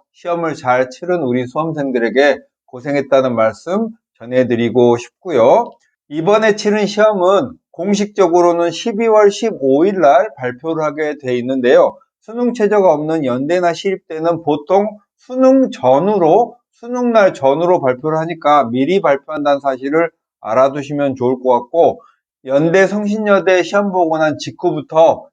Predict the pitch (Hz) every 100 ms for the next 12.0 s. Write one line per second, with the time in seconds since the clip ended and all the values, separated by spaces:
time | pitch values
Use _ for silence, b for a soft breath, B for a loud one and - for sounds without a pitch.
0 | _ - 226 233 202 147 135 170 170 160
1 | 151 131 123 127 139 151 143 - 127 165
2 | 202 165 123 131 139 139 143 - 190 160
3 | 131 147 - B B _ _ 254 247 220
4 | 226 180 104 - _ _ 180 185 180 220
5 | 226 214 208 160 123 131 160 190 175 180
6 | 185 - 220 220 196 165 180 175 175 -
7 | _ - 139 190 202 208 202 190 180 147
8 | 139 156 165 175 175 _ _ 175 160 147
9 | 143 147 147 147 131 139 131 117 123 127
10 | 139 180 131 - _ _ _ 120 139 147
11 | 143 117 120 123 98 104 143 190 123 92